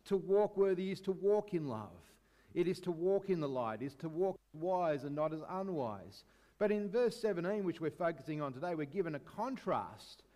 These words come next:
Here is a way of walking that's the opposite of the Christian walk. Right? Uh, contrasts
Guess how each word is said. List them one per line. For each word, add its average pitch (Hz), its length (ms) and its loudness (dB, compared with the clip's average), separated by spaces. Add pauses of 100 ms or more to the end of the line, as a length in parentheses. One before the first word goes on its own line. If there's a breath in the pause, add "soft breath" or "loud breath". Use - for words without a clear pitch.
(360 soft breath)
Here 254 200 -2
is 226 120 -2
a 220 40 4
way 202 420 4
of 180 160 2
walking 180 500 2
that's 170 160 -2
the 190 200 -4
opposite 202 640 0 (380 loud breath)
of 156 180 2
the 151 80 0
Christian 151 560 -2
walk. 120 400 -4 (960 loud breath)
Right? 214 300 0
Uh, 165 140 -10 (360)
contrasts 233 800 0